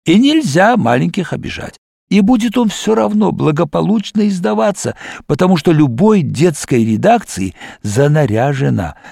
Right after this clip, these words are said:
скажем, тридцать процентов издательской площади под литературу о школьниках. А достанет ли на эти тридцать процентов хороших писателей? Это уже вопрос особый.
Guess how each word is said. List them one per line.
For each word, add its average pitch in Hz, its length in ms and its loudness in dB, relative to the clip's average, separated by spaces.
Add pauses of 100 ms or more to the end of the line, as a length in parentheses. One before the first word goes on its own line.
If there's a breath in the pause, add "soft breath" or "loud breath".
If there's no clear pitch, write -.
(140 loud breath)
скажем, 127 480 -2
тридцать 175 560 0
процентов 156 680 -2
издательской 120 840 -4
площади 117 640 -2 (420)
под 214 200 2
литературу 202 800 2
о 208 120 -2
школьниках. 143 960 -2 (360)
А 160 120 0
достанет 170 640 0
ли 92 80 -4
на 101 120 0
эти 120 280 -2
тридцать 131 500 -4
процентов 165 600 -2 (300)
хороших 143 520 0
писателей? - 640 -4 (300)
Это 202 220 0
уже 220 240 0
вопрос 156 500 0
особый. - 680 -8